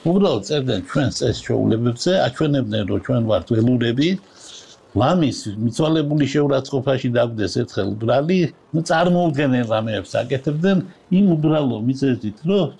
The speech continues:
უსწრაფად მომხდარიყო ჩვენი რუსიფიკაცია და ნაციის მოსპობაზე იყო ლაპარაკი.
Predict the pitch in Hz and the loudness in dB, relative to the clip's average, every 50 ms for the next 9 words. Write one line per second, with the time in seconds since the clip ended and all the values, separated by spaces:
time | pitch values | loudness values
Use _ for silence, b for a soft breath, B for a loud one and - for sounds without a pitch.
0 | - 143 135 127 - - - 185 175 165 - 165 156 - - 127 113 - - 139 | -10 -10 -10 -10 -10 -6 -2 0 0 0 0 -4 -4 -2 -4 -4 -4 -2 -2 -2
1 | 127 127 123 123 - 160 147 - - 131 127 120 101 90 101 113 - - 123 123 | 0 0 0 0 -2 -4 -4 -2 -2 0 0 0 0 -2 -4 -6 -6 -4 -6 -4
2 | 123 - 123 120 - - - 135 131 139 147 165 170 156 B B B B B - | -4 -2 -4 -4 -4 -4 -2 -2 -2 0 0 2 2 0 B B B B B -2
3 | 131 135 147 151 - - 156 131 - - 127 135 156 147 - - 156 147 135 131 | 0 2 2 0 0 0 0 0 0 0 -2 -2 -2 -2 -2 -2 0 2 2 0
4 | 123 117 120 107 95 98 98 - - 143 120 101 104 101 92 - - - | 0 0 -2 -2 -2 -4 -4 -2 -2 0 0 0 -2 -4 -6 -8 -8 -10